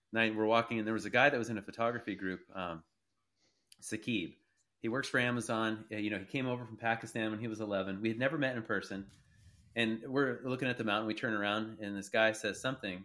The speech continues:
and we're like, "Saqib?" Like, never met. But he recognized Nikki and I from, we had kind of matching jackets, apparently. <laughs> I didn't even realize it at the time.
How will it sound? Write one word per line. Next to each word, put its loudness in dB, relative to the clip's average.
and -10
we're -6
like, -2
"Saqib?" -6
Like, -4
never 4
met. 0
But 0
he 2
recognized 4
Nikki 0
and 2
I 4
from, -2
we 2
had 2
kind 4
of -4
matching 0
jackets, -2
apparently. -2
<laughs> 4
I 10
didn't 2
even 0
realize 2
it -4
at -4
the -4
time. -2